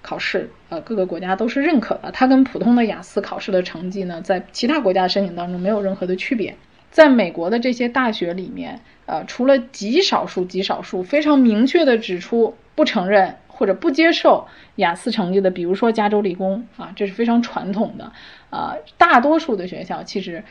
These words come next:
都是可以接受雅思成绩的。呃，而且它这个雅思成绩呢，很多的学校是在官网上能够找得到的啊。当然也有一些没有写出来，可是如果你跟学校沟通的话，学校都会告诉你啊，他认可的雅思成绩。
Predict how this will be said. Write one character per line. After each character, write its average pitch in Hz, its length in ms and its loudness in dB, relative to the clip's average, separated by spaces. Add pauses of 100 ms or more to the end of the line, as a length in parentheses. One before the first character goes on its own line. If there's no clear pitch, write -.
(280)
都 220 100 2
是 233 100 0
可 220 140 -6
以 170 40 -6
接 175 160 -10
受 180 120 -6
雅 - 140 -14
思 - 160 -12
成 160 240 -8
绩 202 160 -4
的。 - 140 -14 (360)
呃， - 200 -6
而 311 100 4
且 220 180 0
它 - 180 -4
这 311 120 -2
个 180 200 -2
雅 160 180 -4
思 - 120 -6
成 196 240 -6
绩 220 100 -2
呢， 190 100 -2
很 175 100 -8
多 196 120 0
的 233 60 0
学 214 140 -6
校 202 160 0
是 - 140 -10
在 190 100 0
官 208 200 -2
网 190 160 -6
上 175 140 -8
能 170 120 -12
够 202 120 -2
找 180 180 -6
得 165 100 -14
到 240 240 2
的 - 140 -14 (100)
啊。 160 120 -8
当 240 160 4
然 269 120 4
也 269 60 4
有 294 100 6
一 190 100 -4
些 247 300 -4 (260)
没 208 120 2
有 269 100 4
写 - 180 -6
出 - 140 -6
来， 180 260 0
可 - 160 -8
是 196 80 -2
如 196 140 0
果 240 100 0
你 220 100 -2
跟 190 160 -2
学 196 140 -2
校 208 160 0
沟 214 140 -2
通 226 140 -2
的 233 80 0
话， 196 100 -2
学 190 120 -10
校 190 120 -4
都 190 100 -6
会 202 120 -4
告 208 200 -2
诉 196 120 -10
你 170 240 -14
啊， 151 160 -14
他 180 220 -8
认 196 200 -4
可 - 160 -10
的 170 100 -10
雅 170 140 -12
思 - 160 -10
成 180 260 -10
绩。 233 240 -6